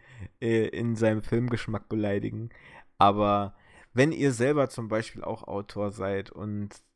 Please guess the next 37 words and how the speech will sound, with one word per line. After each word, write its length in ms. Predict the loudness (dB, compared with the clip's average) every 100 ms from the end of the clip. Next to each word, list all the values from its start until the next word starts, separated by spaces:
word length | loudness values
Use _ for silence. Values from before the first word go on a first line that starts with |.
| -2
an 140 | 0
einer 220 | 2 0
Stelle 400 | 0 2 4 4
seid, 520 | 4 4 4 0 -6 -4
wo 100 | 0
ihr 120 | 2
denkt, 300 | 0 0 -2
„Ah, 500 | 2 2 2 0 -2
das, 260 | -2 -2
was 120 | -4 -6
ich 100 | -2
hier 120 | 0
geschrieben 420 | 0 0 0 2
habe, 220 | 2 2
das 120 | -2
ist 160 | -4 -4
super, 480 | 0 2 2 2 2
aber 260 | 4 4
ich 180 | 2 0
habe 160 | -2 0
irgendwie 240 | 0 2
das 140 | 2 0
Gefühl, 340 | -4 0 2
es 120 | 0
fehlt 320 | 0 2 2
noch 160 | -2 0
was.“ 400 | 0 0 -6 -16 -20 -14 -14 0
Oder 240 | 6 8 6
das 180 | 2
ist 160 | -6 -8
irgendwie 260 | -4 -2 -2
ein 160 | 2
Problem, 580 | 2 2 2 2 2 2
wo 120 | 0
ihr 80 | 2
nicht 160 | 0 2
weiterkommt, 680 | 2 0 -4 -4 -4 -6